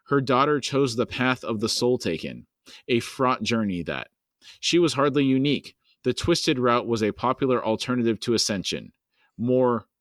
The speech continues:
earthly, they claimed. And older, and that which was old was in high favor in the last days of the First Empire." Hebrick paused, sudden sorrow visible on his face. He said,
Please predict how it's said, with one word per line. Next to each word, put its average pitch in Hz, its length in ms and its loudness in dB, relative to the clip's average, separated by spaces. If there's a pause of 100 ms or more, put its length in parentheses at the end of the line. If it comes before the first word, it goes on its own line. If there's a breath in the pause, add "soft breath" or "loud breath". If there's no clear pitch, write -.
(100)
earthly, 107 640 -2
they 98 160 0
claimed. 67 540 -8 (280)
And 123 220 0
older, 117 540 0
and 117 180 2
that 135 200 2
which 127 200 -2
was 117 220 0
old 117 460 2
was 113 180 0
in 113 140 0
high 123 340 0
favor 110 480 0
in 107 160 -2
the 101 160 0
last 104 340 -2
days 104 240 2
of 95 100 -2
the 90 80 -4
First 95 380 -4
Empire." 82 480 -8 (1160 loud breath)
Hebrick 123 340 0
paused, 85 560 -4
sudden 117 340 0
sorrow 107 400 2
visible 101 480 0
on 107 160 0
his 101 180 -2
face. - 420 -6 (500 loud breath)
He 120 120 0
said, 101 400 0